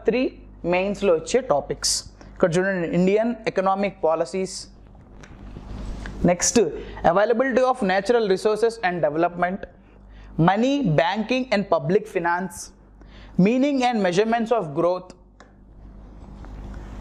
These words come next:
నేషనల్ ఇన్కమ్. So next, the economy of ఆంధ్రప్రదేశ్. ఈ టాపిక్లో కూడా మనకి ఇక్కడ చూడండి, contribution of agriculture to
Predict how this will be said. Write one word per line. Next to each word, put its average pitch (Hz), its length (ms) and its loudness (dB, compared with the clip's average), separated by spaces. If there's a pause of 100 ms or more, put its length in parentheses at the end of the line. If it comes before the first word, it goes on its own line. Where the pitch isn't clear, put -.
(280)
నేషనల్ 240 440 2 (140)
ఇన్కమ్. 147 340 2 (920)
So 262 100 6 (460)
next, 208 240 0 (140)
the 254 80 0 (240)
economy 254 440 2 (180)
of 247 100 -2 (560)
ఆంధ్రప్రదేశ్. 196 600 -2 (340)
ఈ 202 120 2
టాపిక్లో 208 460 2
కూడా 202 180 2
మనకి 196 280 -2 (180)
ఇక్కడ 190 220 2
చూడండి, 226 260 2 (140)
contribution 220 540 0
of 233 80 -6 (100)
agriculture 202 540 0
to 156 60 0